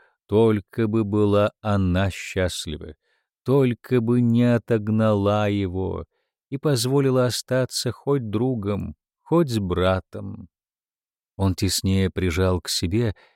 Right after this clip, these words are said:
её тоненькую талию. Они оба молчали, а лиловые сумерки ночи охватили и небо, и пруд.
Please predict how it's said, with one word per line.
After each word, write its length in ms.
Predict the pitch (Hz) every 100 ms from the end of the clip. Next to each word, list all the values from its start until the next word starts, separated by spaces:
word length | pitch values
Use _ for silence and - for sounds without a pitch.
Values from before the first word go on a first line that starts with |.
| _
её 260 | 104 113 120
тоненькую 720 | - 143 143 135 127 131 127
талию. 540 | 113 101 90 90 - _ _ _ _ _ _ _ _ _ _
Они 260 | 82 90
оба 240 | 92 87 82
молчали, 760 | 80 78 - - 160 160 160 147 _ _ _ _ _
а 100 | -
лиловые 440 | 87 143 190 185
сумерки 540 | 156 - 160 160 143 139
ночи 580 | 123 107 135 - - -
охватили 1120 | - 107 - 95 90 - 101 104 98 98 92 - _ _ _ _
и 160 | 80 78
небо, 600 | 73 80 139 131 131 131 - _ _ _ _
и 120 | 101
пруд. 340 | - - 76